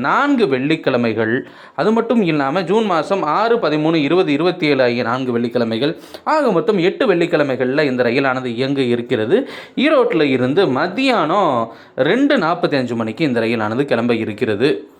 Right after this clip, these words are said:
அஹ், கிட்டத்தட்ட என்ன அப்படின்னா, வியாழக்கிழமை வந்துட்டு வெள்ளிக்கிழமை வரைக்கும் டைம் அப்படிங்கிறது இருக்கிறது. அஹ், அப்படி கிளம்பக்கூடிய இந்த ரயிலானது வெள்ளிக்கிழமை கிளம்பி சனிக்கிழமை நைட்டு பதினொன்னு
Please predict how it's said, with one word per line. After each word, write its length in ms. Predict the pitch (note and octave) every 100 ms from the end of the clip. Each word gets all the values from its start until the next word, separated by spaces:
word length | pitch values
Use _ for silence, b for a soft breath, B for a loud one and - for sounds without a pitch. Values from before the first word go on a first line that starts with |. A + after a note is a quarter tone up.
| B B B _
அஹ், 300 | F#3 D#3+ D#3 D#3
கிட்டத்தட்ட 420 | B3+ C#4+ B3+ B3+
என்ன 320 | A3+ A3+ B3
அப்படின்னா, 300 | F#3 F3 G#3 F#3+ D#3+
வியாழக்கிழமை 560 | F#3 B3 C#4 B3+ B3 A#3+
வந்துட்டு 300 | E3+ E3 G3+
வெள்ளிக்கிழமை 440 | F#3+ G#3+ A3+ G3 D3+
வரைக்கும் 360 | C#3+ C#3 F3
டைம் 280 | D3 D3+ E3
அப்படிங்கிறது 520 | C3 B2+ C3 B2 B2 C3
இருக்கிறது. 440 | A#2+ - A#2+ A#2 C4 B B B
அஹ், 240 | - F3+ F3
அப்படி 160 | F3+ G#3
கிளம்பக்கூடிய 480 | G#3+ C4+ D4 C4 A3+
இந்த 240 | G3+ G3
ரயிலானது 520 | G3 F3+ A3 G3 F#3+ G3+
வெள்ளிக்கிழமை 420 | F#3+ G3+ G3+ A3
கிளம்பி 320 | F#3+ E3 E3+
சனிக்கிழமை 580 | A#3 F#3 A#3+ B3 A#3+ A3
நைட்டு 420 | E3+ D3+ D3 G3+ G3+ C3+ A2+ A2 B B B B - _
பதினொன்னு 800 | D#3+ F#3+ A3 C4+ C#4 A#3 G2 A3